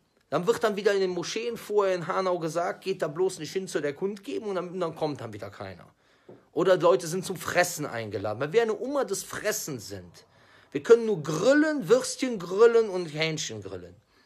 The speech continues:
So. Aber wenn es darum geht, zu sagen, „Komm, lass uns“, oder es kommen irgendwelche Traumtänzer, die denken, wenn wir Usul Thalath von Muhammad Abdul Wahhab in den Moscheen auswendig lernen, fällt irgendwann der Sieg vom Himmel. Es gibt aktuelle Probleme. Aktuelle Probleme, die kannst du nicht dadurch klären,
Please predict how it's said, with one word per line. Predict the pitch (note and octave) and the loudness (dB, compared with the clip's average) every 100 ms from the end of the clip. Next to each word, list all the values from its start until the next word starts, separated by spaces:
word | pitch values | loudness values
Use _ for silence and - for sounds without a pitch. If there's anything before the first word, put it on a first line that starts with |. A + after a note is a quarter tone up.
| _ _ | _ _
So. | - - _ - - | -20 -20 _ -20 -2
Aber | C3+ E3 | 2 4
wenn | A#3 | 2
es | - | 2
darum | G3 F#3+ F3+ | -2 -4 -4
geht, | F#3 A#3 G#3 | -6 -8 -4
zu | G3+ | -6
sagen, | E3+ F3+ E3+ | 0 -2 0
„Komm, | F3 E3+ | -2 0
lass | G#3 G#3 | 0 0
uns“, | G3 | -2
oder | - A#3 B3+ | 4 6 6
es | - | 4
kommen | A3+ G#3+ | -2 2
irgendwelche | B3 A#3+ G3+ G3 | 2 2 2 -2
Traumtänzer, | - F#3+ A#3+ C4 - C4+ C4+ - G#3 | 2 4 4 2 0 0 0 -2 0
die | G3+ | 2
denken, | G#3 A#3 A#3 G#3 G#3 G#3+ - - - | 4 4 2 0 0 -2 -14 -20 -2
wenn | F3+ | 4
wir | F#3+ | 6
Usul | F#3+ G3 A#3+ A#3+ | 6 4 -4 -2
Thalath | G#3+ G3 G#3 A3+ | 2 6 6 4
von | G#3+ G3+ | 0 0
Muhammad | F#3+ A3 G#3+ | -2 -2 -2
Abdul | F#3+ F#3+ | 0 2
Wahhab | E3+ D#3 G3 A#3 - - - - | 2 2 4 2 0 -18 -16 -2
in | |
den | G3 | 0
Moscheen | G3 F#3 - A3 G#3 | 2 0 0 0 4
auswendig | F#3 G#3 - G#3+ G#3 | 4 4 4 0 2
lernen, | G#3 G3 | 2 -2
fällt | G3 G#3 G#3 | 0 -2 2
irgendwann | G3+ G3+ F3+ F3 | 4 4 2 -2
der | E3+ | -4
Sieg | D3+ D3+ D#3 | -4 -6 -6
vom | A#2+ G2 | -10 -8
Himmel. | F#2+ F#2 | -10 -10
Es | - - | -8 -8
gibt | C4 - - | -8 -10 -2
aktuelle | - - - G#3+ - A#3+ B3 | -2 -2 -4 -6 4 8 8
Probleme. | - - F#3+ F#3 D#3 B2 F#2 - - - - | 8 2 2 2 2 -4 -10 -18 -20 -20 -6
Aktuelle | - B3 - B3 B3 C#4 C#4+ | 4 4 4 0 4 4 4
Probleme, | - B3 B3 C4 D4 | 0 -2 0 0 -2
die | C4+ | -4
kannst | G#3+ B3 B3 - | -2 -4 -2 -4
du | |
nicht | A#3+ C4+ - | -4 -4 0
dadurch | B3 A3+ - | 0 2 -2
klären, | - A3+ A3+ A3+ G3 A3+ | -2 2 6 6 4 -4